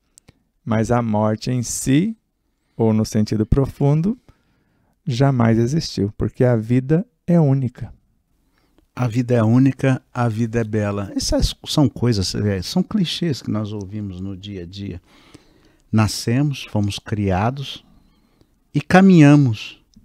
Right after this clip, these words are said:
Speaker 2: para a vida eterna dessa forma. Mas é dois mil e vinte e quatro. As pessoas, isso que você falou vem de novo.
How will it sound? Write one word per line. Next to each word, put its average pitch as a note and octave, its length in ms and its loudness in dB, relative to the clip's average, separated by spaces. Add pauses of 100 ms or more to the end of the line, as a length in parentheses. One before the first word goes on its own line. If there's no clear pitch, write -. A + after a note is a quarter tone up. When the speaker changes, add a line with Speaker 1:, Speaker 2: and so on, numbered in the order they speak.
(160)
Speaker 2:
para A#2+ 260 -6
a - 20 -4
vida A2 280 -4
eterna G#2+ 460 -4
dessa A#2+ 380 -4
forma. G#2 500 -4 (500)
Mas C3+ 240 0
é D3 80 0
dois C#3 360 -2
mil B2 180 -2
e D3 80 -2
vinte C3 280 -6
e - 40 -20
quatro. - 720 -18
As - 160 -12
pessoas, A#2 680 -10 (1900)
isso C3 280 2
que - 120 -10
você G2+ 280 -6
falou G#2+ 380 -10
vem A#2 180 -6
de A#2+ 160 -8
novo. G2+ 520 -8